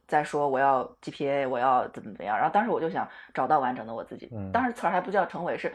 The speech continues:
Speaker 1: 找到完整的我自己。
Speaker 2: 嗯。
Speaker 1: 我觉得就是
Speaker 2: 所以你这个，你的中学经历是很，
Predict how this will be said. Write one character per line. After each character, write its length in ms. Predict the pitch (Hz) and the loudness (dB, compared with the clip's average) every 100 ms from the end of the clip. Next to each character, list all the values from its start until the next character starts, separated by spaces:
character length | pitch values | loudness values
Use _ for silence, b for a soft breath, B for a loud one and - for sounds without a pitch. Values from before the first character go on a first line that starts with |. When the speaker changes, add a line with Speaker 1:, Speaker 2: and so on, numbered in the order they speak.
| B B | B B
Speaker 1:
找 160 | 156 143 | 0 4
到 120 | 175 | 4
完 140 | 139 | 2
整 140 | 139 120 | -2 -6
的 80 | |
我 100 | 123 | -6
自 140 | - 123 | -6 -10
己。 140 | - | -12
Speaker 2:
嗯。 200 | 107 98 95 B B B B B B _ | -12 -10 -12 B B B B B B _
Speaker 1:
我 160 | - 208 | -6 -2
觉 140 | 214 | 0
得 120 | 233 | 2
就 140 | 240 240 | 2 6
是 80 | 170 | 6
Speaker 2:
所 0 | |
以 160 | 143 | 6
你 100 | 104 | 4
这 160 | 98 147 | 4 4
个， 140 | 127 | 6
你 160 | 110 98 | 4 4
的 120 | 95 | 2
中 200 | 95 131 | 2 0
学 200 | 135 117 | 2 0
经 200 | 101 120 | 0 -2
历 160 | 117 101 | -2 -2
是 520 | - 107 101 92 90 b b | -2 -4 -2 -2 -6 b b
很， 580 | _ - 92 90 87 87 | _ -2 0 0 -2 -8